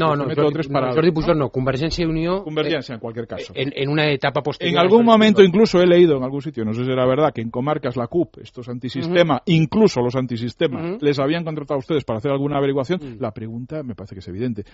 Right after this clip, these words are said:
Speaker 2: ¿Hay algún partido político catalán que no les haya contratado a ustedes para espiar al prójimo?
Speaker 1: Mire, yo le contestaré, yo le contestaré, eh, esa pregunta tiene, tiene dos respuestas. Por un lado,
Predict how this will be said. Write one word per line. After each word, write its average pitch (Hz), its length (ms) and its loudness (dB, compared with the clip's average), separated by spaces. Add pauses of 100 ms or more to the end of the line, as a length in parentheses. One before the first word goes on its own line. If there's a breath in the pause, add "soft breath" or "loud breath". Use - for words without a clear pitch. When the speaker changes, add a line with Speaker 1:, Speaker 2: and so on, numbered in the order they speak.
(120)
Speaker 2:
¿Hay 117 120 -8
algún 165 200 -4
partido 139 280 -4
político 127 340 -8
catalán 120 480 -6 (280 soft breath)
que - 120 -14
no 120 100 -8
les 147 140 -12
haya 156 140 -4
contratado 135 460 -8
a 131 40 -4
ustedes 156 420 -10
para 113 180 -10
espiar 123 240 -12
al 127 100 -8
prójimo? 110 420 -12 (400 loud breath)
Speaker 1:
Mire, 139 200 -6
yo 139 280 -10
le 160 80 -8
contestaré, 180 600 -6 (520)
yo 123 300 -14
le 135 80 -8
contestaré, 147 800 -6
eh, 117 760 -6 (1160)
esa - 200 -12
pregunta 143 300 -8
tiene, 131 280 -10
tiene 135 260 -10
dos 131 140 -6
respuestas. 110 600 -14
Por 113 140 -12
un 127 120 -8
lado, 151 300 -6